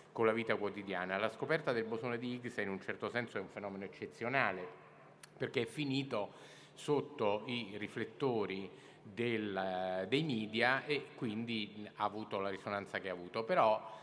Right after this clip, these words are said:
se pensate, la manifestazione di, ehm, come dire, di entusiasmo, la coda fatta la notte,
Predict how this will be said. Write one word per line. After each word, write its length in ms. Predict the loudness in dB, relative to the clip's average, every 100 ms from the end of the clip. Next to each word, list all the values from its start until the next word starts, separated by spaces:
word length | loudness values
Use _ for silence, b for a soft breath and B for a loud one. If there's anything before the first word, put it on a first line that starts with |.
| B B B -14
se 200 | -2 0
pensate, 840 | 0 0 4 4 4 2 0 2
la 120 | 0
manifestazione 960 | 0 0 -2 -2 -4 -4 -2 0 0 -2
di, 340 | -4 -4 -4 -2
ehm, 840 | -2 -2 -4 -6 -6 -6 -8 -8
come 180 | -6 -6
dire, 400 | -4 -2 0 -2
di 140 | -4
entusiasmo, 1040 | -4 -4 -6 0 0 2 0 -2 0 0 2
la 160 | 2
coda 380 | 2 0 2 4
fatta 380 | 4 2 2 2
la 120 | 4
notte, 680 | 4 2 2 -4 0 2 2